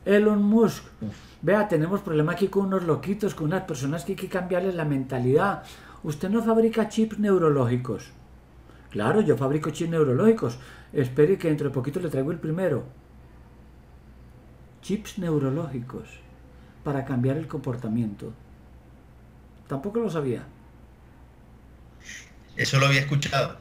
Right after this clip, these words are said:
Speaker 2: pero no, no sabía que era Elon Musk.
Speaker 1: Elon Musk, mire ahí, ponga ahí Elon Musk, chips neurológicos.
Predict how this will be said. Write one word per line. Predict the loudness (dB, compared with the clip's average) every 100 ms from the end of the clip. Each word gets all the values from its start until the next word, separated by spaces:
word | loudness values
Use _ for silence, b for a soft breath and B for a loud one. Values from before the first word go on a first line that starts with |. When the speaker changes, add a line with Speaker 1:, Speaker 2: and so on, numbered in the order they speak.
| -16
Speaker 2:
pero | -12 -10
no, | -10 -10 -8 -6
no | -2
sabía | 0 0 2
que | 2
era | 4
Elon | 2 0 -2
Musk. | 2
Speaker 1:
Elon | 4 4 2
Musk, | 2 2 0
mire | 0 4
ahí, | 2 0 B B B B B -4
ponga | -2 0
ahí | 2 2
Elon | 2 0 2
Musk, | 2 2
chips | 0 -2 -2
neurológicos. | -2 0 2 0 0 -2 -4 -8